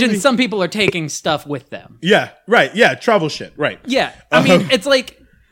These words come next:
Speaker 2: it's
Speaker 1: here's,
Speaker 2: literally
Speaker 1: here's
Speaker 2: like a
Speaker 1: all I know.
Speaker 2: chocolate fountain.
Speaker 1: Right.
Speaker 2: Like, there's
Speaker 1: All I
Speaker 2: not an
Speaker 1: know
Speaker 2: unlimited supply. Occasionally it's gonna clump.
Speaker 1: Right.
Speaker 2: Like
Speaker 1: All I know is that, and I think I took a picture of it, is that it, it was just flat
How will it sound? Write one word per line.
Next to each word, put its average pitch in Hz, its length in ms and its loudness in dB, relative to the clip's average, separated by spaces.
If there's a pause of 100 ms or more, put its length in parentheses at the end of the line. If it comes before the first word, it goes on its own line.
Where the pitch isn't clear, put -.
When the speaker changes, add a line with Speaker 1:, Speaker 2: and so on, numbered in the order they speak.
(220)
Speaker 2:
it's - 180 -4
Speaker 1:
here's, 240 120 -8
Speaker 2:
literally 277 380 4
Speaker 1:
here's 302 100 8
Speaker 2:
like - 100 4
a 240 60 4
Speaker 1:
all 262 100 4
I 220 80 4
know. 196 80 6
Speaker 2:
chocolate 170 260 0
fountain. 147 380 -6
Speaker 1:
Right. 196 280 4
Speaker 2:
Like, 190 280 -2
there's 226 180 6
Speaker 1:
All 311 60 4
I 311 60 4
Speaker 2:
not 240 160 2
an 147 100 4
Speaker 1:
know 220 80 0
Speaker 2:
unlimited 196 340 -6
supply. 202 320 -4
Occasionally 170 440 -6
it's 147 100 -14
gonna 160 160 -8
clump. - 320 -12
Speaker 1:
Right. 147 260 2
Speaker 2:
Like 117 160 -10
Speaker 1:
All 220 140 2
I 269 80 -2
know 208 240 2
is 131 240 0
that, 127 400 0
and 135 100 0
I 139 80 0
think 190 200 -6
I 170 60 -2
took 131 180 -8
a - 40 -8
picture 123 320 -8
of 104 140 -6
it, 101 160 -10 (300)
is 151 160 -2
that 156 260 4
it, 175 260 -4 (140)
it 220 140 -4
was 160 200 -4
just - 540 -4 (840)
flat 139 260 -4